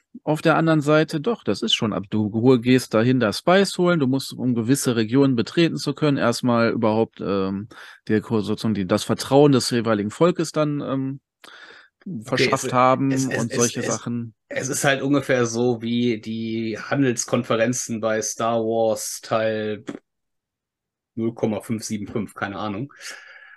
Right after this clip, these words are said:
Speaker 2: Na, das ist halt ungefähr das Flair, was darüber kommt, ne? Du hast halt s-, also das,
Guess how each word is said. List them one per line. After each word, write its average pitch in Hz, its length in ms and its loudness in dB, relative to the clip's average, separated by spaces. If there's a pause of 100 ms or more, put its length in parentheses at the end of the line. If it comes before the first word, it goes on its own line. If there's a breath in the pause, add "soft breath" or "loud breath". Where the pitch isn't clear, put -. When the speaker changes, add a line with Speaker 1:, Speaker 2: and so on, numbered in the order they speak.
(160 loud breath)
Speaker 2:
Na, 98 120 -4
das 117 140 2
ist - 60 -2
halt - 140 -2
ungefähr 127 280 0
das 117 280 -2
Flair, 131 260 2
was 123 140 -2
darüber 123 340 0
kommt, 95 220 -8
ne? 110 80 -6
Du 110 80 0
hast 131 140 0
halt 113 120 -2
s-, 92 240 -14 (280 loud breath)
also 120 160 0
das, 147 160 2